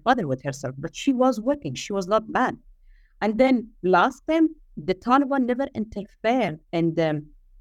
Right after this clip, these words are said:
activities of the N G Os that they were providing services for the people.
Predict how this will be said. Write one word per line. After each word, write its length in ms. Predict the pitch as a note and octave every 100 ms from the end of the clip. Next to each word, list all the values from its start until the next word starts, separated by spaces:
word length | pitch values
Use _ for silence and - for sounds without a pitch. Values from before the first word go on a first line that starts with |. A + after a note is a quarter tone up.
| _ - E3
activities 680 | D#3+ - A#3 A3+ A3+ G#3+ F3
of 180 | F3 -
the 120 | E3 D#3+
N 200 | F3+ C4+
G 100 | B3
Os 140 | D3 C3+
that 180 | D3+
they 60 | D3+
were 60 | D3+
providing 460 | D#3+ D#3 F#3 F#3
services 540 | E3 - F#3+ G3 F3+ -
for 80 | D3+
the 100 | D3
people. 440 | C#3 A3+ C#4 E3